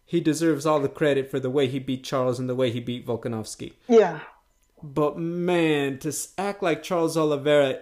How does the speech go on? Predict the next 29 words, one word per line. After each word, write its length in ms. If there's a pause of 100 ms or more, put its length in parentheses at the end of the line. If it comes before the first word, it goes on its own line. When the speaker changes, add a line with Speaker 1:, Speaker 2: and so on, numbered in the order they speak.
Speaker 1:
isn't 500
that 340
dude 300
also. 640 (440)
He 320
is 180
so 340
good, 360
and, 160
um, 400 (1000)
I 100
mean, 180
I 80
could 140
talk 200
about 200
it 80
all 140
day, 240
but 240
let's 400
now 240
throw 260
the 100
bucket 300
of 80
cold 240
water. 460 (240)
Speaker 2:
<laughs> 160